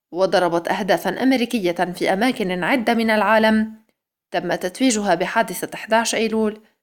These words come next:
ألفين وواحد. انطلاقًا مما تقدم، ومن نجاح القاعدة في أفغانستان في المرحلة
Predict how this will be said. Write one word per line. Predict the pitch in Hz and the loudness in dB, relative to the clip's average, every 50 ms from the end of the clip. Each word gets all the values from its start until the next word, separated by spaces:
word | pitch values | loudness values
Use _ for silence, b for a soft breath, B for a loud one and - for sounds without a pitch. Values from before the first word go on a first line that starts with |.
| _ _ _ _ - | _ _ _ _ -4
ألفين | 302 254 - - 180 151 | -4 -4 -4 -6 -6 -6
وواحد. | 147 143 - - - - - - - - _ _ _ _ _ _ _ _ _ _ _ _ _ _ _ _ _ _ _ _ _ _ _ B B B B B B B B B B B B B | -8 -10 -10 -8 -8 -8 -8 -10 -12 -18 _ _ _ _ _ _ _ _ _ _ _ _ _ _ _ _ _ _ _ _ _ _ _ B B B B B B B B B B B B B
انطلاقًا | 262 269 269 349 349 381 415 403 - 339 | 2 4 4 6 4 4 4 4 4 4
مما | 302 254 269 277 269 262 269 | 4 6 6 4 4 4 2
تقدم، | 269 269 277 269 - 202 170 165 151 156 170 170 170 - _ _ _ _ _ _ _ | 2 0 -2 0 0 -2 0 0 0 0 0 -4 -6 -8 _ _ _ _ _ _ _
ومن | - 196 202 208 214 214 202 214 | -2 0 2 2 4 2 2 2
نجاح | 202 202 202 277 294 277 - 226 | 2 2 4 2 2 2 2 0
القاعدة | 185 185 - - 294 269 220 208 190 190 185 | 0 0 2 4 4 4 6 4 2 2 0
في | - - - | 0 0 -2
أفغانستان | 196 202 - 196 202 196 196 190 196 - - 262 294 269 | -2 -2 -2 -2 -2 0 -2 -4 -4 -2 0 0 0 0
في | 269 247 | 0 -2
المرحلة | 208 185 180 170 - - 214 202 190 | -2 0 -2 -2 -2 0 0 0 0